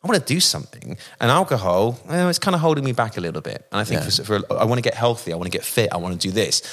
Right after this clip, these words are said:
Speaker 1: And people were able to recognize that a certain amount of drinking in their life was detrimental to those goals. Even if that was just a small thing, even if someone was just like, "I really want to get fit, and I'm,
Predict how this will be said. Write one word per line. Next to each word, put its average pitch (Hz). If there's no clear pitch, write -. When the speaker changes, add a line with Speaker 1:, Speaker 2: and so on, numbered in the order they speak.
Speaker 1:
And 107
people 110
were 104
able 101
to 95
recognize 98
that 90
a -
certain 120
amount 92
of 90
drinking 101
in 87
their 85
life 85
was 98
detrimental 117
to -
those 78
goals. -
Even 180
if 190
that 143
was 135
just 120
a 104
small 135
thing, 113
even 180
if 185
someone 135
was 113
just -
like, 104
"I 175
really 226
want 208
to 165
get -
fit, -
and 98
I'm, 110